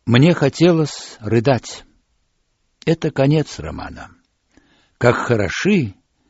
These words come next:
как свежи будут розы моей страной, мне брошенные в гроб. Кажется, я сказал всё, что знал.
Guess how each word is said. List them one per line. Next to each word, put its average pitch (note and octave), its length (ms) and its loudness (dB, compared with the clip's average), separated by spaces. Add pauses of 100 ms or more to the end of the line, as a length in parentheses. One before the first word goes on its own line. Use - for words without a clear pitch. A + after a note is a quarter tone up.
(600)
как C#3 200 0
свежи F#3+ 540 2
будут D#3+ 400 0
розы G#2+ 600 2 (360)
моей A2+ 300 2
страной, D#3+ 800 -6 (380)
мне C3 340 -2
брошенные F2 920 -10
в - 80 -20
гроб. - 380 -16 (2000)
Кажется, G#3+ 600 2
я E3 320 -2
сказал D3+ 560 -4
всё, C3 300 -6
что C2+ 260 -12
знал. - 380 -14